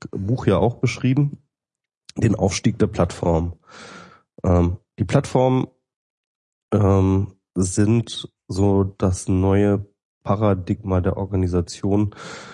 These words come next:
die nicht dem Netzwerk selber widersprechen, sondern im Gegenteil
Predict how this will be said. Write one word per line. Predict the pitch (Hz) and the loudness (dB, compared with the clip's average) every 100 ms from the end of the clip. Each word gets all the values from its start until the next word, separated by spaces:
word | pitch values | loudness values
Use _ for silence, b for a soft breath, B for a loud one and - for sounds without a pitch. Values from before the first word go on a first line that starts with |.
| B B _ | B B _
die | 98 95 107 127 143 - | -12 -4 0 2 0 0
nicht | 107 110 117 - | 0 0 0 0
dem | 107 98 | 2 2
Netzwerk | 110 - - 107 104 104 - | 2 -2 -4 0 0 -2 -6
selber | 90 98 98 98 90 | -2 0 0 0 -2
widersprechen, | 92 85 - - 101 - 160 | -2 -4 -6 -6 -6 -2 -2
sondern | 120 113 113 | 0 0 0
im | - 98 95 | 0 -4 -2
Gegenteil | 107 143 131 - 101 110 107 | 0 0 -2 -2 0 0 0